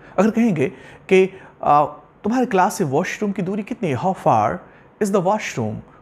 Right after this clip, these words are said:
from your class? तो एक तो क्या हो गया कि जब कभी भी हम डिस्टेंस की बात करेंगे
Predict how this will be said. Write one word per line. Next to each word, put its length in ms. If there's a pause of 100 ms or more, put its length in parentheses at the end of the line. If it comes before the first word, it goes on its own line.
(200)
from 240
your 240 (380)
class? 360 (420)
तो 60 (120)
एक 180
तो 80
क्या 160
हो 140
गया 220 (380)
कि 60
जब 180
कभी 240
भी 100
हम 140
डिस्टेंस 460
की 100
बात 260
करेंगे 440